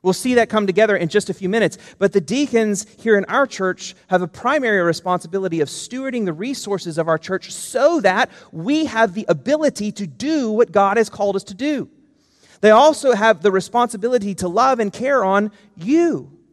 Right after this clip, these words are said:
to be connected with you, that they might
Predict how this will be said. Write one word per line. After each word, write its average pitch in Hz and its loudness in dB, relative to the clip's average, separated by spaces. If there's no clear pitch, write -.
to 151 -14
be 247 2
connected 233 0
with 196 2
you, 180 -4
that 156 0
they 202 4
might 208 2